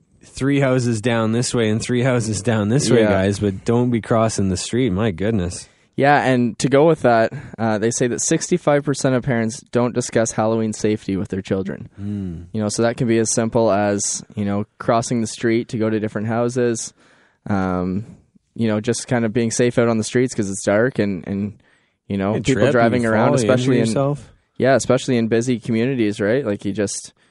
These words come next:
Speaker 2: can never be too safe with this stuff.
Speaker 1: The one thing that I've seen, and this, <laughs> you know, y-,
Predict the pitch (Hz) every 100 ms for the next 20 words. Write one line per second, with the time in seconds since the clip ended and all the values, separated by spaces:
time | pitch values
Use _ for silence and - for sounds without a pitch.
0 | _ _ _ 131 131 135 123 135 123 120
1 | 113 104 - 92 - 85 85 - _ 127
2 | 131 143 202 208 185 156 123 110 107 104
3 | - 95 92 92 55 90 92 98 104 -
4 | - - - - _ - - _ 110 -
5 | 110 104 104 80